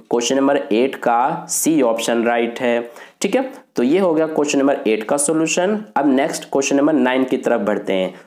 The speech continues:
तो क्वेश्चन नंबर नाइन हमारा ये है, आप देख सकते हैं हमसे इसमें क्या पूछा है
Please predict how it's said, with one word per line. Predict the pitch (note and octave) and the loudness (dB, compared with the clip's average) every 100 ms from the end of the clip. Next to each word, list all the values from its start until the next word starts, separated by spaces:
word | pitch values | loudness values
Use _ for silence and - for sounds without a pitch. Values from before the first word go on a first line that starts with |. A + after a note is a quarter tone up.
| - | -8
तो | B2 | -4
क्वेश्चन | C3+ C3 D3 | -2 0 0
नंबर | D#3 | 2
नाइन | C#3+ C3 C3+ D3 | 2 2 2 2
हमारा | C#3+ C#3+ C#3+ | 2 2 2
ये | C#3+ C#3 D3 | 2 0 2
है, | C#3+ D#3+ D#3+ - | 0 -2 -2 -2
आप | B2 A#2 | -2 0
देख | B2 C3+ | 0 0
सकते | C#3 C3+ C#3 | -2 -2 -2
हैं | D3 D#3 G3+ - - - | 0 -2 -4 -10 -18 -6
हमसे | A#2+ B2 D3 | -2 0 0
इसमें | D3+ D3+ | 0 0
क्या | F3 | 0
पूछा | E3 D3 C#3+ | 0 -2 0
है | A#2 G2 F#2+ | 0 0 -2